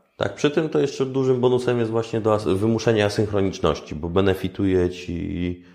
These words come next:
nie robienie synchronicznych kolidyjnych, jako że płacimy za czas, jak to działa, to trochę wymusza nas też o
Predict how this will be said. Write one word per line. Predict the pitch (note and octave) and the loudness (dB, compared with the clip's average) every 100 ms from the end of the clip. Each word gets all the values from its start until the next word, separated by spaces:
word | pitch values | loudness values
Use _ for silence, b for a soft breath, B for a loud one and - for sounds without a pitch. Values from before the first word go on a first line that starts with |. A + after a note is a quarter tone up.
| B B - | B B -6
nie | G2 G#2 G2+ | 0 4 4
robienie | G2 F#2+ G2 F2+ | 4 2 0 -2
synchronicznych | F2 F2+ - G2 F#2 - F2 - | -4 -6 -4 -4 -4 -8 -8 -2
kolidyjnych, | F#2+ F#2 F2+ F#2 G2+ - - | -2 0 -2 0 -2 -4 -10
jako | - F2+ G2+ | -6 -2 -2
że | G2+ | -2
płacimy | G2 - G#2+ | -4 -4 -4
za | F2+ F2+ | -2 -4
czas, | - - G2 - | -8 -4 -2 -2
jak | E2 - - | -6 -8 -14
to | E2+ | -4
działa, | F2+ D#2+ E2+ A2 B2 B B B B B | 0 2 4 2 0 B B B B B
to | G#2+ | -2
trochę | A2 A2+ A2 | 0 0 0
wymusza | G2+ A2 A2 - G#2 | 0 -2 -2 -2 -2
nas | G2 - | -2 -2
też | G2 - | -2 -2
o | F2 F2+ F2+ F2 F2 | -2 0 0 0 -4